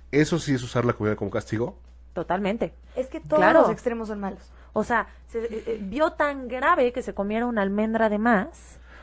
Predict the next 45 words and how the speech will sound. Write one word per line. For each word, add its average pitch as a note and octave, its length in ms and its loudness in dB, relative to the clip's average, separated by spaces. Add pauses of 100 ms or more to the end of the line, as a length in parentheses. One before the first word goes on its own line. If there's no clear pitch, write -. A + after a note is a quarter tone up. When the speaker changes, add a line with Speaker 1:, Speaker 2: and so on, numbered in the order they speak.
Speaker 1:
Bueno, F#3 160 6
o A#2 40 8
sea, A#2 160 2
por A2+ 100 0
ejemplo, G#2+ 220 -2
un A2+ 80 -6
puño B2 240 0
de A2+ 60 0
más, F#2+ 160 -4
exageré, - 340 -2
Speaker 2:
Sí, - 60 2
no, G#4 80 2
Speaker 1:
pero - 100 2
Speaker 2:
bueno, G#3+ 160 2
claro, C4 260 2
Speaker 1:
fue, A3+ 240 0
Speaker 2:
pero, A#3 360 4
pero A3 340 0
Speaker 1:
pasó C#3 300 4
de C#3 100 2
su, G#2 480 -2
de F#2+ 220 -6
lo G2 100 0
marcado. - 480 -2
Speaker 2:
Exacto, - 480 0
y A#3+ 140 6
eso B3 160 6
es - 160 0
tan D4 280 0
grave D4+ 440 4 (360)
que A#3 120 2
entonces A3 400 -2
ahora A3+ 120 2
me A3+ 140 -6
castigo B3+ 540 2
otra G#3+ 200 2
vez F#3+ 160 -2
con G3+ 120 -8
la F#3+ 80 -10
comida A3 580 -4
y F#3+ 120 -6
entonces F3+ 460 -8
ya E3 80 -6
no D#3 80 -8
como. G#3 180 0